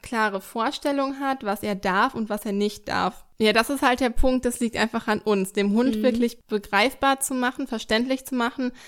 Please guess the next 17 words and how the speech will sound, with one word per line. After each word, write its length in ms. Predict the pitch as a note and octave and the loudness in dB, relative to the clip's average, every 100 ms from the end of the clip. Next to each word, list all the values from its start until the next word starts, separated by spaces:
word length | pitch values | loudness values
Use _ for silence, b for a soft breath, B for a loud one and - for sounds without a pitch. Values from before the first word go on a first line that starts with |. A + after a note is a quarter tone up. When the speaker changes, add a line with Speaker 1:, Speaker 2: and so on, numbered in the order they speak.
| B - | B 0
Speaker 1:
was 240 | G#3+ - | 0 2
darf 300 | G#3 G#3 C4+ | 2 2 2
er 160 | - C4+ | 0 0
und 140 | B3 | 0
was 100 | A3+ | -4
darf 260 | - G#3+ G#3+ | -2 -2 -2
er 120 | G#3+ | -2
nicht. 300 | G3 G3 G#3 B B B | -2 -4 -6 B B B
Hilfreich 520 | - C4+ D#4+ - B3 - | 0 0 0 0 0 0
ist 180 | B3+ | -2
dabei 280 | C4+ A#3 A3 | -2 2 2
zum 180 | A3 A#3+ | 2 -2
Beispiel, 760 | A#3 A3 A#3 - A3+ A3 G#3+ - | 2 2 0 -4 2 4 4 2
ähm, 360 | G#3 G3+ G3 F#3+ - | 2 2 2 -2 -2
Räume 420 | G3 A3 B3+ C#4 | 2 2 2 -2
zu 140 | C#4+ | -6
tabuisieren, 880 | - C#4 B3 B3+ B3+ B3+ B3 C4+ D4 | -2 0 0 0 -2 -4 0 0 0